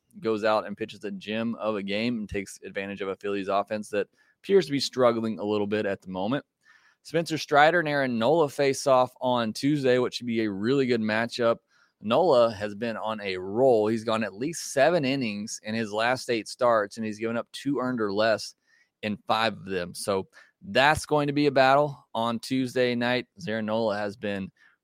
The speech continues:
great. He's looked like vintage Aaron Nola. And Spencer Strider, honestly, has not been as effective in his last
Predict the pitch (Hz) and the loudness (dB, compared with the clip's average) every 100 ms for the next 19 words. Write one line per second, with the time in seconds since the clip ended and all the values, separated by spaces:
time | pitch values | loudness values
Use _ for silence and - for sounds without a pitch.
0 | 87 92 110 117 98 101 95 95 95 92 | -14 -4 0 -2 -4 -10 -8 -4 -6 -6
1 | 90 113 117 104 95 - 110 107 95 113 | -4 -4 0 -2 -2 -6 -2 0 2 4
2 | 131 139 131 _ 110 117 - 156 156 - | 6 4 2 _ -8 -6 -6 -8 -8 0
3 | 147 151 156 120 131 147 - 147 151 135 | 4 6 6 4 2 0 -2 0 0 -2
4 | - 98 113 117 135 127 123 131 123 117 | -10 -8 -2 2 2 0 -2 0 0 0
5 | 131 120 131 151 107 98 98 101 101 104 | -2 0 0 0 -2 -8 -6 -8 -8 -4
6 | 104 107 - | -2 -2 -6